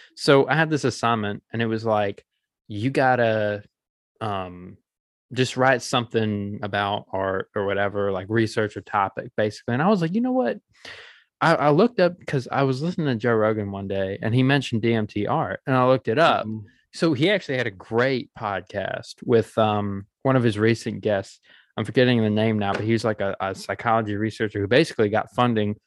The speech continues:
Speaker 1: from the war on drugs to give people D M T and to see what
Speaker 2: Yeah.
Speaker 1: happens. And I was like,
Speaker 2: Yep.
Speaker 1: "I know someone who would like that."
Speaker 2: Yep.
Speaker 1: Um, but so I was learning about that through that, basically, and I did some research, and this stuff is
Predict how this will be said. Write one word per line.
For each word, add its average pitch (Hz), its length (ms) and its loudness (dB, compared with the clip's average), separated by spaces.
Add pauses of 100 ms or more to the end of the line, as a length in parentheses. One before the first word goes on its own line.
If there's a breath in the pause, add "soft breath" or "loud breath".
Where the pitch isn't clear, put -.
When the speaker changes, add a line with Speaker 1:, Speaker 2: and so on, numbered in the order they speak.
Speaker 1:
from 139 360 0
the 147 80 2
war 131 180 -2
on 113 220 -4
drugs 98 480 -2 (320 soft breath)
to 101 100 2
give 117 300 2
people 123 280 0
D 107 180 0
M 101 140 0
T 95 320 -8 (340)
and 95 200 -2
to 107 100 0
see 127 200 2
what 113 120 6
Speaker 2:
Yeah. 113 60 8
Speaker 1:
happens. 98 400 0
And 113 140 0
I 120 80 6
was 120 160 4
like, 110 180 4
Speaker 2:
Yep. 101 320 -4 (240)
Speaker 1:
"I 120 100 0
know 127 140 2
someone 113 320 2
who 110 80 2
would 101 100 0
like 95 280 -4
that." 90 180 -6 (800 loud breath)
Speaker 2:
Yep. 127 80 4
Speaker 1:
Um, 110 400 2 (480)
but 131 220 4
so 151 200 4
I 135 120 2
was 131 220 2
learning 147 360 2
about 107 420 -2
that 107 320 -4
through 107 260 0
that, 95 500 -2
basically, 117 380 -2
and 120 120 -2
I 127 40 -2
did 147 200 -4
some 110 200 -8
research, 123 440 -2
and 95 160 -6 (140)
this 190 180 6
stuff - 400 0
is 95 260 -2